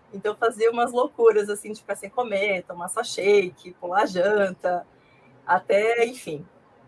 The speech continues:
É, até os extremos de,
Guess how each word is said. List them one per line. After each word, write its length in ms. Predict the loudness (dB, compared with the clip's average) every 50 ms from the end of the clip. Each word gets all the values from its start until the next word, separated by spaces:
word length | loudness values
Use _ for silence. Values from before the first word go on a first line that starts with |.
| -20 _ _ _ -20 -20 _ -20 -20 -14
É, 320 | -12 -10 -10 -8 -8 -6 -6
até 440 | -4 -6 -2 0 4 6 6 6 6
os 180 | 4 0 -2
extremos 640 | -6 -8 -4 0 2 2 2 2 0 -2 -4 -6 -8
de, 640 | -8 -8 -6 -4 -4 -4 -2 -2 -2 -2 -2 -4 -6